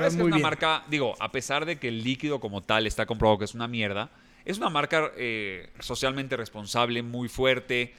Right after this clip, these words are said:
Speaker 1: Sí tiene campañas que se dirigen hacia la unión familiar, que está padre, ¿no? Crearon
Speaker 2: Para
Speaker 1: a Santa
Speaker 2: ellos,
Speaker 1: Claus.
Speaker 2: para ellas, para ellas. Pa-, ay,
Speaker 1: Para,
Speaker 2: para ellas.
Speaker 1: pa-,
Speaker 2: No han hecho una de
Speaker 1: para
Speaker 2: para
Speaker 1: todos,
Speaker 2: ellas,
Speaker 1: para
Speaker 2: güey.
Speaker 1: todes.
Speaker 2: No,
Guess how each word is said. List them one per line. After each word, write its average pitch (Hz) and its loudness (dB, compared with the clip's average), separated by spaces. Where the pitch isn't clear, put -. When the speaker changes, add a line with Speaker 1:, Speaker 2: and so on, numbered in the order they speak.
Speaker 1:
Sí - -2
tiene 190 2
campañas 139 -2
que 123 -10
se 117 -4
dirigen 113 -6
hacia 107 -6
la 101 -8
unión 107 -8
familiar, 98 -2
que 104 -8
está - -14
padre, 117 0
¿no? 117 -8
Crearon 131 2
Speaker 2:
Para 156 4
Speaker 1:
a 165 6
Santa 175 4
Speaker 2:
ellos, 147 -4
Speaker 1:
Claus. 127 0
Speaker 2:
para 143 2
ellas, 151 0
para 139 -2
ellas. 147 -2
Pa-, 131 -20
ay, - -4
Speaker 1:
Para, 202 -2
Speaker 2:
para 175 -2
ellas. 202 -2
Speaker 1:
pa-, 110 -4
Speaker 2:
No 190 0
han 233 2
hecho 262 0
una 269 0
de 277 4
Speaker 1:
para 151 8
Speaker 2:
para - 12
Speaker 1:
todos, 185 12
Speaker 2:
ellas, - 6
Speaker 1:
para 147 12
Speaker 2:
güey. 190 10
Speaker 1:
todes. 156 4
Speaker 2:
No, - -20